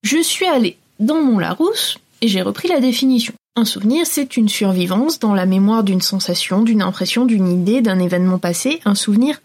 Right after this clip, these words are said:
agréable. Ça rentre tout à fait dans le cadre du voyage. C'est aussi la faculté de se rappeler, se rappeler au souvenir de quelqu'un. Donc là, je suis toujours dans la définition du Larousse. Ça peut être aussi un objet qui rappelle la mémoire de quelqu'un ou d'un événement.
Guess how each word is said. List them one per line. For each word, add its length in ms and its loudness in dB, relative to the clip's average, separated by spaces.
agréable. 420 0
Ça 180 -6
rentre 260 -2
tout 180 -4
à 80 0
fait 160 -2
dans 120 2
le 120 0
cadre 340 -4
du 400 0
voyage. 880 0
C'est 220 0
aussi 320 0
la 140 2
faculté 460 0
de 100 2
se 160 0
rappeler, 540 -2
se 140 -2
rappeler 320 -2
au 60 2
souvenir 380 2
de 80 2
quelqu'un. 320 -2
Donc 160 -2
là, 100 2
je 60 -2
suis 100 -8
toujours 260 -4
dans 140 2
la 120 2
définition 520 0
du 140 2
Larousse. 480 -6
Ça 120 -2
peut 100 -4
être 180 -2
aussi 220 -2
un 140 2
objet 320 0
qui 120 -4
rappelle 360 0
la 100 0
mémoire 320 2
de 80 0
quelqu'un 320 -6
ou 120 0
d'un 260 2
événement. 480 2